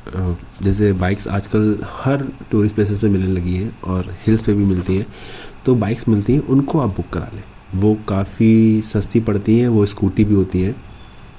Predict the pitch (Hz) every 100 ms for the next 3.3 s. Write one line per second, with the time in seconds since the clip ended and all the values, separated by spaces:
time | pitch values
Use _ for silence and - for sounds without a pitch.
0 | - - - - - 98 98 95 98 -
1 | - - 104 110 107 - 117 107 85 101
2 | 101 110 104 104 98 101 107 101 95 90
3 | 85 98 110